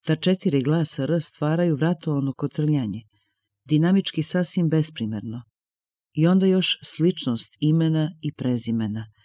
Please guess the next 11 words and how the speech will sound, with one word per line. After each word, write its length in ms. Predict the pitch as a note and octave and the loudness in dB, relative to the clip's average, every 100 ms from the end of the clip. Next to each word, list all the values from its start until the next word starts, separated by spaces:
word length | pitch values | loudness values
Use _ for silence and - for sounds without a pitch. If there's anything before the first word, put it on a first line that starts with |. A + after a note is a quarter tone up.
| _ _ _ | _ _ _
ponavljanje 920 | - D3+ C#3+ C#3+ D#3 D#3+ D3 C3+ C3 D3 _ _ | 2 4 6 6 6 6 4 4 0 -4 _ _
i 140 | D3 | 2
mala 360 | D3 C#3 D3 D3 | 4 4 4 2
razlika, 760 | C3+ B2 A#2 A#2 G#2 - A2 - _ _ | 2 -2 -4 -8 -12 -16 -18 -18 _ _
O, 400 | - C#3+ D#3+ F3 - | -4 0 0 -2 -6
I. 260 | D3+ C#3+ A2 - _ _ _ _ _ _ _ _ - | -4 -4 -4 -12 _ _ _ _ _ _ _ _ -10
Zaista 520 | A#2+ C#3+ D#3 D#3 F3 | -2 0 0 0 -4
su 360 | - E3+ E3 E3 | -2 -2 0 2
raspaljivali 640 | D#3+ - D3 D3+ E3 D3+ | 0 0 2 2 2 2
moju 180 | A#2+ A#2 | 0 0
maštu. 460 | A2+ G#2+ - - | -2 -4 -8 -12